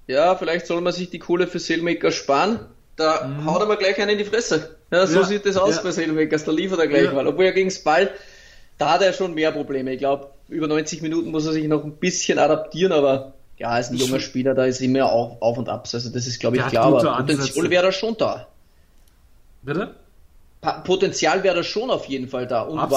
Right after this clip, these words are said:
Speaker 1: war natürlich
Speaker 2: Und
Speaker 1: jetzt
Speaker 2: für
Speaker 1: auch
Speaker 2: den
Speaker 1: Preis
Speaker 2: Preis?
Speaker 1: mega günstig.
Speaker 2: Ja,
Speaker 1: Ja, ich hab's
Speaker 2: ja.
Speaker 1: gar nicht mehr im Kopf, dass das Jahr
Speaker 2: Absolut.
Speaker 1: ohnehin ein drei Millionen Leihe war mit einer
Speaker 2: Ja,
Speaker 1: Kaufoption da von
Speaker 2: geschenkt.
Speaker 1: dreieinhalb Millionen. Also das musst du eh machen. Das ist ja kein Risiko, kannst du wieder verkaufen
Speaker 2: Ja.
Speaker 1: für zehn.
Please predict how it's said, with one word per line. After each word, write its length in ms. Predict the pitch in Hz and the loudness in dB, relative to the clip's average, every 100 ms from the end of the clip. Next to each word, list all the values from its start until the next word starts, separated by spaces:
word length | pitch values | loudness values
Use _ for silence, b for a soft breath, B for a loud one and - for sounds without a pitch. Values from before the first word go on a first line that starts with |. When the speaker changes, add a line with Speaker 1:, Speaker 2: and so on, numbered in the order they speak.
| 143 | 2
Speaker 1:
war 60 | |
natürlich 220 | 247 254 - | 2 0 0
Speaker 2:
Und 60 | |
Speaker 1:
jetzt 140 | 139 - | -2 0
Speaker 2:
für 80 | |
Speaker 1:
auch 40 | 156 | 2
Speaker 2:
den 140 | 170 | 2
Speaker 1:
Preis 200 | 135 156 | 2 0
Speaker 2:
Preis? 260 | 123 120 190 | -2 -4 0
Speaker 1:
mega 280 | 156 190 196 | 2 2 0
günstig. 800 | - 165 214 - - 135 123 - | 0 0 0 -4 -6 -6 -8 -10
Speaker 2:
Ja, 320 | - 127 143 | 0 2 4
Speaker 1:
Ja, 60 | 156 | 4
ich 40 | 147 | 2
hab's 140 | 151 | -2
Speaker 2:
ja. 120 | 101 | -6
Speaker 1:
gar 80 | 143 | -4
nicht 160 | 151 151 | -4 -4
mehr 100 | 143 | -4
im 60 | |
Kopf, 320 | - - - b b b | -2 -4 -6 b b b
dass 200 | - 143 | -2 -2
das 160 | 156 139 | -2 -2
Jahr 200 | 143 143 | 0 2
Speaker 2:
Absolut. 220 | 127 139 | 0 -2
Speaker 1:
ohnehin 360 | 170 160 170 170 _ _ - | -4 -4 -6 -10 _ _ -14
ein 120 | 127 | -8
drei 240 | 123 135 160 | -2 0 0
Millionen 460 | 156 143 160 175 | -2 -2 -2 -2
Leihe 380 | 143 131 151 151 | 0 2 2 2
war 240 | 135 143 | 2 2
mit 220 | 143 143 143 | 2 -2 -4
einer 140 | 135 | -2
Speaker 2:
Ja, 320 | 135 131 127 | 0 0 0
Speaker 1:
Kaufoption 540 | 139 131 151 147 - 143 | 0 -2 -2 -4 -2 0
da 60 | 143 | 2
von 100 | 131 | -2
Speaker 2:
geschenkt. 80 | - | -4
Speaker 1:
dreieinhalb 440 | 113 139 131 135 135 | -2 0 2 2 2
Millionen. 420 | 120 123 135 127 | -2 0 0 0
Also 200 | 123 117 | -2 -4
das 240 | 127 - | -6 -2
musst 260 | 123 127 - | 0 0 0
du 60 | 123 | 0
eh 140 | 117 | 2
machen. 340 | 123 113 127 | 0 -2 -6
Das 140 | 120 120 | -8 -4
ist 100 | 117 | 0
ja 80 | 127 | 0
kein 220 | 123 120 | 0 0
Risiko, 360 | 123 127 127 120 | 0 0 -2 -2
kannst 220 | 127 131 | -2 -2
du 60 | |
wieder 140 | 123 123 | 0 0
verkaufen 380 | 120 123 - 127 | 0 0 -2 -2
Speaker 2:
Ja. 80 | 92 | -6
Speaker 1:
für 40 | |
zehn. 300 | - 107 120 | -4 -2 -2